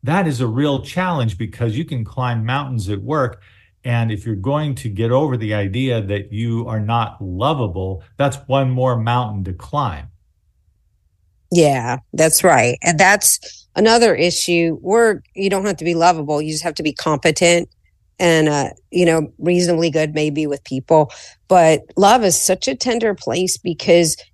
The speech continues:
Speaker 2: any fear we have that we're not lovable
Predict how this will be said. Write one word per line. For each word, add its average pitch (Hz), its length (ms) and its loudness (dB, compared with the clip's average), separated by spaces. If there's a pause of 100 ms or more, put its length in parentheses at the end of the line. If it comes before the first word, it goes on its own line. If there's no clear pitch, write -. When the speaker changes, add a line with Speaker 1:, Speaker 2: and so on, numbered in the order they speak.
Speaker 2:
any 196 200 6
fear 233 280 2
we 214 160 2
have 180 340 -2
that 175 160 -4
we're 175 220 -2
not 165 420 -2
lovable 151 560 -2